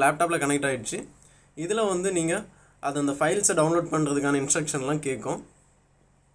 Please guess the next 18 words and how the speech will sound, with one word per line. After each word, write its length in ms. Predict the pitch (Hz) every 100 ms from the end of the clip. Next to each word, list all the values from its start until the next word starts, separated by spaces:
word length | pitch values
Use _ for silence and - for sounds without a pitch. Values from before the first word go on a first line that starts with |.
| _ _ _ _ _ _ _ _ _ _ _ _ _ _ _ _ _ _ _ _ - - _ -
இப்போ 140 | 147 143
ரீசெட் 340 | 160 190 196 147
iPhone 320 | 151 151 156 143
கொடுத்துக்கலாம். 500 | 127 127 113 123 214 - _ _ _ _ _ _ _ _ _ _ _
இந்த 100 | 139 156
மாதிரி 180 | 190 175
கண்டிஷனில் 400 | 160 160 180 170
இருக்கும்போது 360 | 156 156 160 170
நம்ம 140 | 151
அதை 120 | 143 143
ரீசெட் 280 | 156 156 143
மட்டும்தான் 320 | 147 147 147
பண்ண 140 | 135 131
முடியும். 260 | 123 139 202 - - _ -
அப்டேட் 280 | 151 185 185 160
பண்ணாலும் 340 | 147 147 175
அது 160 | 147 135
யூஸ் 160 | 151